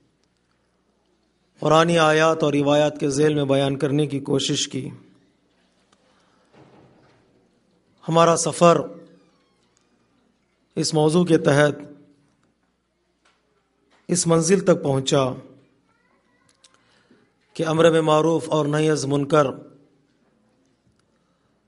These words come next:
واجب کفائی ہے اور اس کے لیے ایک مخصوص گروہ، جاننے والے،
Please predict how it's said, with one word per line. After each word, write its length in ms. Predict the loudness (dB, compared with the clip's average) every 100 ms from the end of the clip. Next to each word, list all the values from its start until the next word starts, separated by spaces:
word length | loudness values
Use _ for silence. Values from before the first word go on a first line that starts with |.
| _ _ _ _ _ _ _ _ _ _ _ _ _ _ _
واجب 520 | 2 2 4 2 2 0
کفائی 480 | 0 0 2 0
ہے 280 | -2 -4 -8 -14 -20 _ _ _ _ _ _ _ _ _ _ _ _ _ _ _ _ _ _
اور 180 | -6 -4
اس 160 | -6 -2
کے 160 | 0
لیے 420 | 0 0 0 -2 -6 -18 -20 _ -8
ایک 120 | -4
مخصوص 600 | -2 -2 0 0 0 -4 -2
گروہ، 320 | 6 6 6 0 -10 -18 -20 _ _ _ _ _ _ _ _ _ _ -18
جاننے 440 | -2 2 2 0 0
والے، 520 | 2 2 2 0